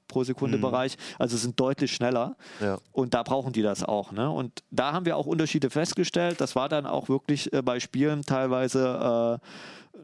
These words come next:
Speaker 1: na, so, so, äh, ähm, zwanzig, dreißig Prozent.
Speaker 2: Okay. Oh,
Speaker 1: Das
Speaker 2: wow.
Speaker 1: Problem ist aber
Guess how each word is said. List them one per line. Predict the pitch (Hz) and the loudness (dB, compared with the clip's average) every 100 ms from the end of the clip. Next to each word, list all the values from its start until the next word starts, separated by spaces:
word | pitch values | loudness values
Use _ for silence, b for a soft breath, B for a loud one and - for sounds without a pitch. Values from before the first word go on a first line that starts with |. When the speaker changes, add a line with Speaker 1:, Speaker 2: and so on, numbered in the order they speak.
| 135 | -2
Speaker 1:
na, | 131 | 0
so, | 127 123 | 2 2
so, | 113 117 113 113 | 4 4 4 2
äh, | 120 110 110 - 110 107 107 | 2 2 2 2 2 2 -2
ähm, | 107 | -4
zwanzig, | - 117 131 127 | -2 -2 -2 -4
dreißig | - 120 113 | 0 -2 -2
Prozent. | - 107 120 131 285 - - | -4 -2 0 0 -2 -14 -8
Speaker 2:
Okay. | - - 104 127 151 - | -8 -2 -2 -2 -8 -8
Oh, | - | -2
Speaker 1:
Das | 120 | 0
Speaker 2:
wow. | 101 | 2
Speaker 1:
Problem | 107 127 196 | 4 4 2
ist | 190 | 0
aber | - 113 135 151 | 0 0 0 -4